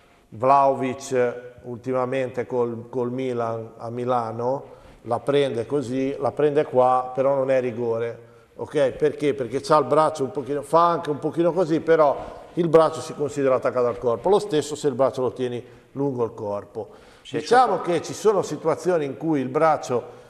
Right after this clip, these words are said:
Speaker 1: eh, invece ha una posizione che non è oltre i quarantacinque gradi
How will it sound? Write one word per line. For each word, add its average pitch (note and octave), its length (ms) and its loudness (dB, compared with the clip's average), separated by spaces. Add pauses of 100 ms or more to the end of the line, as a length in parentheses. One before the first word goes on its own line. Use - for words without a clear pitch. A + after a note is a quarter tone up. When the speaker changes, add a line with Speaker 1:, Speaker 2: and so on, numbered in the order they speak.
(200)
Speaker 1:
eh, C3 260 -8
invece D3 680 0
ha F3+ 240 4
una C#3 220 0
posizione C#3+ 580 0
che C3 140 -4
non D3+ 180 0
è E3 180 2
oltre C#3+ 360 2
i A2 40 -10
quarantacinque B2 720 -2
gradi A2+ 540 -4